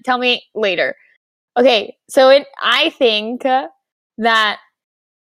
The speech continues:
Game of Thrones paid Bud Light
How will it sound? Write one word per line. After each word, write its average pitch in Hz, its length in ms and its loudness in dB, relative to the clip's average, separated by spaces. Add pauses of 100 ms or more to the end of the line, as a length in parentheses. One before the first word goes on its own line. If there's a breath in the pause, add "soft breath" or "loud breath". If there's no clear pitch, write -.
(220)
Game 262 400 0
of 240 260 -2
Thrones 220 1040 -2 (800)
paid 226 1040 0
Bud 233 380 0
Light 226 580 0